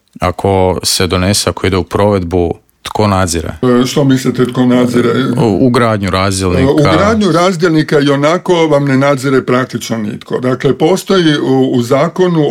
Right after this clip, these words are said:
Speaker 2: obaveza kupaca toplinske energije, e, da nadziru sve što rade tvrtke za ugradnju i očitanju razdjelnika, u pravilu oni to ne rade.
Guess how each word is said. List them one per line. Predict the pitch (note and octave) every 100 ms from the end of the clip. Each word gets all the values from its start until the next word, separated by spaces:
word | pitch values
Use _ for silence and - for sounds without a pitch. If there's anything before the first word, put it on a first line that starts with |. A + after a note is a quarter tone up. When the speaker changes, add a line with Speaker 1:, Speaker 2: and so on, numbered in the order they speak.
| C#3+
Speaker 2:
obaveza | D#3+ D3 C3+ B2+
kupaca | - E3 D#3 B2 B2+
toplinske | A2+ C3 C3 B2 A#2+ A2+
energije, | A2+ B2 C3 C#3+ F3 G3+
e, | G#3 - - - C3 C3 B2+
da | B2+ C3+
nadziru | C3+ C#3 E3 F3 D3+ C#3 C3
sve | B2+ D3+ F3+
što | - C3+
rade | C3+ B2 B2
tvrtke | C#3 B2 - A#2
za | B2
ugradnju | A#2+ B2 B2 B2
i | A#2
očitanju | A#2 B2+ A#2+ B2 B2 A#2
razdjelnika, | C3+ G3 F#3 G3+ E3+ E3+
u | C3+
pravilu | D#3 D3+ D#3 D3 C#3
oni | C3 C3+
to | C#3 B2+
ne | B2
rade. | A2+ A2 A2